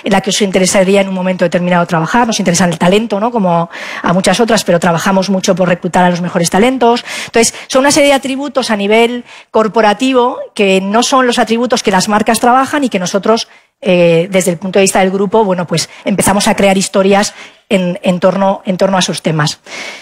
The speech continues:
Y entonces fue, fue cuando creamos Twitter, que hoy, si veis, por ejemplo, los seguidores que tenemos en Twitter, claro, para muchos de vosotros pueden ser ridículos, ¿no? Doce mil seguidores.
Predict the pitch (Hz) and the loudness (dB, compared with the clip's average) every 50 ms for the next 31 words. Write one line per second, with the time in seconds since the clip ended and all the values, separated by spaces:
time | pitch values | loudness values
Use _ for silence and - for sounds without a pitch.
0 | - _ _ _ _ _ _ _ _ _ _ _ _ _ _ _ _ _ _ _ | -20 _ _ _ _ _ _ _ _ _ _ _ _ _ _ _ _ _ _ _
1 | - 247 240 240 254 262 262 - - 262 262 262 - 262 254 269 254 262 247 262 | 2 2 4 4 2 2 2 2 0 0 0 0 -2 0 0 2 0 2 2 2
2 | 254 247 247 254 247 - 311 320 277 247 285 277 285 - 240 208 214 226 233 240 | 2 2 2 -2 -6 -4 -4 -6 0 2 2 2 2 0 2 2 4 4 4 2
3 | 240 220 190 170 _ _ _ _ _ _ _ _ _ _ _ _ _ _ - - | 0 -2 -6 -10 _ _ _ _ _ _ _ _ _ _ _ _ _ _ -20 -20
4 | _ _ _ - - - - 214 202 196 226 233 233 - - 240 220 220 - 240 | _ _ _ -4 -4 0 2 2 4 4 4 2 2 0 -2 -2 -2 -2 -2 -2
5 | 220 220 208 190 175 180 - _ - 180 175 165 - 185 170 170 170 185 190 - | -2 0 0 -2 -2 -2 -4 _ -4 -2 -2 -2 0 -2 0 2 2 2 2 2
6 | 233 202 214 202 202 208 208 214 202 196 220 226 214 - 220 220 214 - 202 202 | 2 0 0 0 0 -2 -2 -2 -4 -2 -2 -2 2 2 2 2 2 2 0 2
7 | 208 185 156 185 175 170 180 180 - 196 208 196 196 190 214 202 202 220 220 214 | 2 0 0 0 0 0 -2 -4 -2 0 2 2 2 0 0 -2 0 0 0 0
8 | - - 196 185 185 190 - 202 190 196 196 202 185 202 220 233 220 185 170 165 | 2 2 2 2 4 2 2 2 2 2 2 2 0 0 -2 -2 -2 -2 -2 -2
9 | 175 202 240 247 202 - - 185 175 175 185 185 - 202 185 180 180 180 185 180 | 0 2 2 2 2 2 0 -2 0 0 0 0 2 2 2 2 4 2 4 4
10 | 175 165 - - | 2 2 0 -4